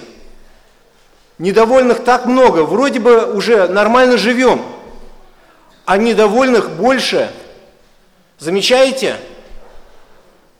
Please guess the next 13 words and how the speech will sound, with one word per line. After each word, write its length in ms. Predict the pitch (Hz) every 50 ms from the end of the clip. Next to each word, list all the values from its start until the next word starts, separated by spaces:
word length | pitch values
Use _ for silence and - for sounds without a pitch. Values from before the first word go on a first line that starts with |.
| _ _ _ _ _ _ _ _ _ _ _ _ _ - -
Во 140 | 147 196 208
все 220 | 208 - 311 294
времена 500 | 247 277 285 277 285 294 294 285 269 254
были 320 | 233 202 214 247 240 247
люди 260 | 240 240 247 220 196 233
недовольны, 580 | 233 233 208 233 233 220 233 226 202 190 185
но 460 | 190 214 240 240 214 - - - - - - - - - - - _ -
если 340 | 180 165 233 277 262 262 247
смотреть 500 | - 226 247 247 240 262 285 277 233 -
сегодня 720 | - - - - 233 226 185 202 269 294 277 208 240 226
на 160 | 214 220 226
нашу 360 | 233 262 269 262 262 - 247
жизнь, 460 | 220 185 208 262 254 214 165 139 123